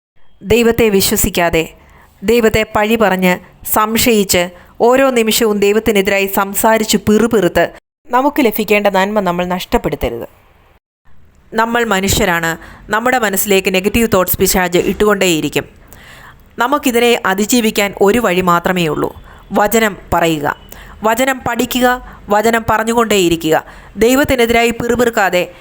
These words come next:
ദൈവം പറഞ്ഞ വചനം നാവിൽ കൂടെ എപ്പോഴും പറഞ്ഞുകൊണ്ടേയിരിക്കുക. അങ്ങനെ നമുക്ക് ഇതിനെ ഓവർകം ചെയ്യാൻ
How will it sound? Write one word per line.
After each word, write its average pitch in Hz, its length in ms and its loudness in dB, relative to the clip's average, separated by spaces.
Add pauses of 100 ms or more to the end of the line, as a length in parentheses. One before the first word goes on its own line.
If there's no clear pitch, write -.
(200)
ദൈവം 247 400 2
പറഞ്ഞ 240 220 0
വചനം 202 400 -2 (220)
നാവിൽ 208 280 0
കൂടെ 214 240 2
എപ്പോഴും 240 560 0
പറഞ്ഞുകൊണ്ടേയിരിക്കുക. 208 920 0 (500)
അങ്ങനെ 269 300 0
നമുക്ക് 202 300 0
ഇതിനെ 185 280 0 (140)
ഓവർകം 196 440 0
ചെയ്യാൻ 165 300 0